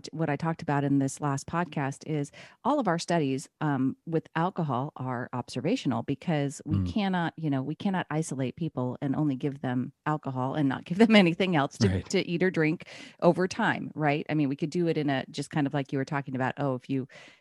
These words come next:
Speaker 1: if you isolate somebody and give them a, a, a binge of alcohol, you can see a, a dramatic result right there in the, in the acute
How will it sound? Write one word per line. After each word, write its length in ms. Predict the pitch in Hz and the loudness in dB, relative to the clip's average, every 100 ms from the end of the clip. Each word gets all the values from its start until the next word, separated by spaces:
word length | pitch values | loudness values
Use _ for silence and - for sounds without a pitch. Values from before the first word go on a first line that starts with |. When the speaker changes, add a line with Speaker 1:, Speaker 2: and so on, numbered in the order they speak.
| - | -12
Speaker 1:
if 100 | 143 | -6
you 80 | - | -4
isolate 360 | 135 131 127 | -6 -6 -8
somebody 220 | 135 123 123 | -6 -6 -4
and 80 | |
give 140 | 123 131 | -4 -2
them 160 | 135 123 | -2 -2
a, 360 | 113 - - | -4 -12 -6
a, 40 | 127 139 160 | -6 -6 -10
a 60 | 151 | -2
binge 280 | 139 160 139 | 2 4 2
of 60 | |
alcohol, 420 | 127 147 - 131 120 | 0 0 -2 -4 -4
you 160 | 123 | -6
can 160 | - 135 | -4 -6
see 220 | - 151 | -4 -6
a, 60 | 123 98 _ - | -6 -10 _ -10
a 20 | |
dramatic 400 | 156 147 127 135 | -4 -2 -2 -2
result 320 | 131 127 123 - | -6 -4 -6 -2
right 180 | 131 - | -2 0
there 300 | 127 123 123 _ _ - | -2 -2 -4 _ _ 0
in 120 | 135 | 2
the, 220 | 135 135 - - | 2 -4 -6 0
in 100 | 139 | 0
the 160 | 131 - _ _ _ - | 0 -10 _ _ _ -12
acute 420 | - 180 156 - | -4 -2 -2 -6